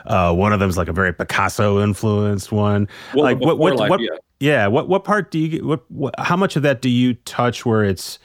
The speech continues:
Speaker 1: you know, it's not, uh, well, you tell me. Do you, do you touch what it looks like? Do you touch what the
Speaker 2: Yeah.
Speaker 1: music's gonna sound like?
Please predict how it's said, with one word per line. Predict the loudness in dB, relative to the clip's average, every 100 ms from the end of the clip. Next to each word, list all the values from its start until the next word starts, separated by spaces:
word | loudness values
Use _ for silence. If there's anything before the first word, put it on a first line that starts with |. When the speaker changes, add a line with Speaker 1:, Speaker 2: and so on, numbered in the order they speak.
| -20 -20 -20 -20 _
Speaker 1:
you | -4 0
know, | 0 -2
it's | -6 -6
not, | -2 -2 -4 -12
uh, | -8 -8 -4
well, | 0 2
you | 2
tell | 2 2
me. | 0 -2 -10
Do | -2
you, | 0
do | 0 0
you | -2
touch | 0 -2 0
what | 0 0
it | 0
looks | -2 -4 0
like? | -2 0
Do | -2
you | -2
touch | 0 -2 -2 -6
what | -6 -2
the | 0
Speaker 2:
Yeah. |
Speaker 1:
music's | 2 2 0 -2
gonna | 0 0
sound | 0 0 2 2
like? | 0 -2 -6